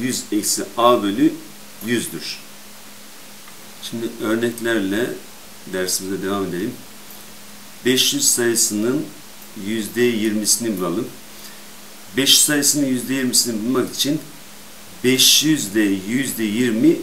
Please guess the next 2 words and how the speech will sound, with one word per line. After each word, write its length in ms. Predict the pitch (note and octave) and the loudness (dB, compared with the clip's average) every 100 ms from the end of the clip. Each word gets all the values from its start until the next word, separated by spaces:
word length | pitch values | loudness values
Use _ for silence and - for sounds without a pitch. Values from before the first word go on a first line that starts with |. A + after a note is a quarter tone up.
| - | 0
çarpılır. 720 | B2+ A#2 A#2 G#2 D#2+ - - - - - - - - - - - - - - - - - - - - | 6 6 4 -4 -4 -6 -8 -12 -18 -18 -18 -18 -16 -16 -16 -18 -18 -18 -18 -18 -18 -18 -18 -16 -2
Ee, 500 | G#2+ G#2+ G#2+ G#2+ G2+ | 0 2 2 0 0